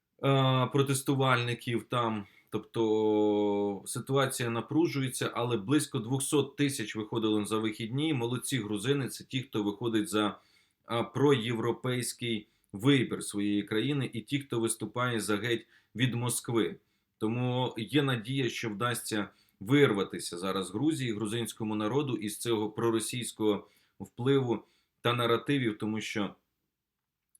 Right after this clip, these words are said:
це надзвичайно важливо. А, так само є інформація про те, що Росія могла отримати від Північної Кореї близько шести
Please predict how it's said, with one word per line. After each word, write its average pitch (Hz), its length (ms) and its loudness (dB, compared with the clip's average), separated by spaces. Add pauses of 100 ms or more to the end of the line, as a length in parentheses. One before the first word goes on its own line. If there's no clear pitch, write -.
(120)
це 117 420 0 (380)
надзвичайно 110 720 -2
важливо. 107 560 -2 (1040)
А, 107 240 0
так 120 200 -4
само 165 600 0
є 120 260 2
інформація 135 720 -2
про 120 180 -6
те, 151 200 -2
що 120 380 -4 (260)
Росія 131 760 2
могла 104 360 0
отримати 113 540 0
від 110 200 -6
Північної 117 560 -4
Кореї 139 340 -2
близько 127 380 -4
шести 147 600 0